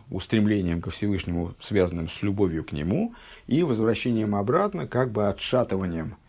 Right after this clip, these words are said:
от все-, от, от лика божественного, когда они приближаются к Нему слишком близко. Они пугаются, и вот страх отталкивает их назад. Гармоничное объединение, такая вибрация,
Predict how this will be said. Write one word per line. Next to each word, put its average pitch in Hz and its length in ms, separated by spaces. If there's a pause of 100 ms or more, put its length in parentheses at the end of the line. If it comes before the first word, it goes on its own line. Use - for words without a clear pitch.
(380)
от 107 220
все-, 98 300
от, - 300
от - 220
лика 110 300
божественного, 151 680
когда 104 300
они 143 120
приближаются 107 640
к - 80
Нему 98 260
слишком 117 520
близко. 78 600
Они - 260 (120)
пугаются, 160 640
и 107 160
вот 120 200
страх 123 540
отталкивает 101 800
их 110 160
назад. 107 400 (420)
Гармоничное 98 680
объединение, 101 800 (240)
такая 92 320
вибрация, 95 720